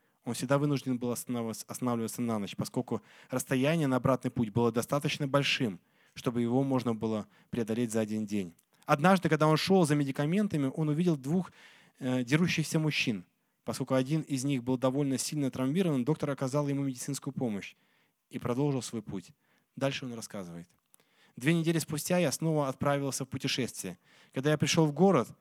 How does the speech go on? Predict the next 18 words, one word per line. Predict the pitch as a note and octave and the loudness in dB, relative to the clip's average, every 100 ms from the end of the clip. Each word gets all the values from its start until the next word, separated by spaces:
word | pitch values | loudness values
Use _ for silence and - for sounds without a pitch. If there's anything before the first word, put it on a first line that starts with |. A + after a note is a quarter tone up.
| _ _ | _ _
ко | A#2+ | 0
мне | C#3+ E3+ | 2 4
подошел | D#3 D3+ E3 | 4 2 2
молодой | D#3 D3 C#3+ D3 | 4 4 4 4
человек, | - C#3+ D3 F#3+ | 2 0 0 -2
которого | C3 - C#3 C3+ | -4 -4 -2 0
я | C#3 | 2
лечил – | C#3 C3+ - B2 F#2 _ _ _ _ _ _ _ _ _ | 0 0 2 2 0 _ _ _ _ _ _ _ _ _
две | A#2 B2 | -4 2
недели | C#3 C3+ B2 B2+ | 4 4 2 0
тому | B2 B2+ | 0 -2
назад. | B2+ A#2+ A2+ F#2 - _ _ _ _ _ _ - | 0 0 0 -2 -4 _ _ _ _ _ _ 0
И | |
с | C3 - | 0 4
ним | G3 | 2
четверо | D3 D3+ C#3+ C3+ | 4 0 0 -2
его | C3 B2+ | 0 0
друзей. | B2 G#2+ G2 | -2 -2 -4